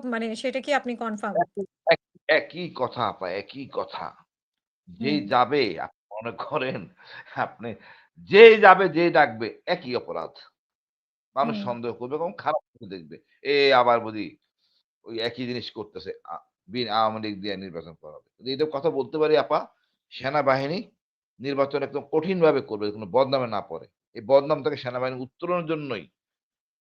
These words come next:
Speaker 2: সেনাপ্রধান হাজার কথা বললেও কেউ শুনবে না। আমি লিখে দিতে পারি। ভোট হবে নিরপেক্ষ। সেনাবাহিনী এই
Speaker 1: হুম।
Speaker 2: জায়গায় থাকবে,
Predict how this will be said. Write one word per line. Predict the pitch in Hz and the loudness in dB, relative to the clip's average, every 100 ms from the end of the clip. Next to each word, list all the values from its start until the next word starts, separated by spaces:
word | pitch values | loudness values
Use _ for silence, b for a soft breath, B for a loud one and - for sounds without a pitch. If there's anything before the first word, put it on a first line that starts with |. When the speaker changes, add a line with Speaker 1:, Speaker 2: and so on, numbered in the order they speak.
| _ | _
Speaker 2:
সেনাপ্রধান | - 147 175 175 180 180 | -10 2 4 8 6 6
হাজার | - 180 220 | 4 6 6
কথা | 160 175 165 | 6 4 4
বললেও | 156 139 | 2 -2
কেউ | 120 | -6
শুনবে | 110 80 - | -10 -18 -20
না। | _ - | _ -14
আমি | 127 107 | -12 -8
লিখে | 139 170 165 | 0 4 4
দিতে | 131 95 | 2 -6
পারি। | 76 - _ _ _ _ _ _ _ 113 | -10 -12 _ _ _ _ _ _ _ -2
ভোট | 170 156 | 0 2
হবে | 156 | 2
নিরপেক্ষ। | 151 143 135 117 - - _ _ _ _ _ _ _ _ _ 107 | 2 0 0 -4 -6 -20 _ _ _ _ _ _ _ _ _ -8
সেনাবাহিনী | 135 151 151 151 | 2 4 4 2
এই | |
Speaker 1:
হুম। | 143 | 2
Speaker 2:
জায়গায় | 135 120 | 2 0
থাকবে, | 113 92 | -8 -8